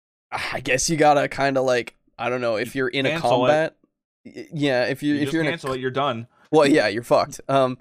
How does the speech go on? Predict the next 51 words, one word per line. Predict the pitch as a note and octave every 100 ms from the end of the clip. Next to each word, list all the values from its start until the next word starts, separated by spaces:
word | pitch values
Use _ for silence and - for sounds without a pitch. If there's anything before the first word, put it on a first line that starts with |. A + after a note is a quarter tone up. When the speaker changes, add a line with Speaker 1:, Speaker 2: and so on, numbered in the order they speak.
| - _
Speaker 2:
Yeah. | A2+ A2+
Speaker 1:
but, | D#3+ -
uh, | F3+ C#3 C3 - _ _ -
it, | D#3 -
I | C3+
guess | C3+ C#3+ -
you | C#3+
gotta | C#3+ C#3
kinda, | C3+ C#3 C3
like, | B2+ A#2+ A2 - C#3+
draw | C3 C3 B2+
back | A#2 A#2 A#2 -
something. | B2+ A#2+ A#2+ C3 C3+ A2+
Like, | C3+ -
if, | F#3+ F#3 - - - -
again, | D#3 B2+ A#2+
this | D#3 F3+
is | D3+
why | C#3 C#3 B2+
I | B2+
think | C3+ B2 -
with, | B2+ B2 A2+
um, | B2 A2+ G#2 F#2+ -
making | A#2+ A#2 B2+ C3
these | C3 -
things, | C#3+ D3 -
if | B2 -
you | B2+
want | A#2+ B2+ C3 - -
to | C3+ B2+ B2 - _ _ _ _ _ _ -
make | C#3+ D#3+ D#3+
a |
one | C#3+ C3+
shot, | - B2
you | A2
have | A#2
to | B2+
make | A#2+ G#2+
it |
very | A#2 A2
versatile, | - A2 - - - A#2 C3+ _ - _ -
right? | A2 G#2+ A#2+
Speaker 2:
Mm. | A#2
Speaker 1:
Very, | A2+ G#2 G2+ -
very | B2 A2+
vague, | A#2 A#2 A2 A2
so | -
you | A2+ A2+
can | A#2
kind | - A2+
of | G#2+ -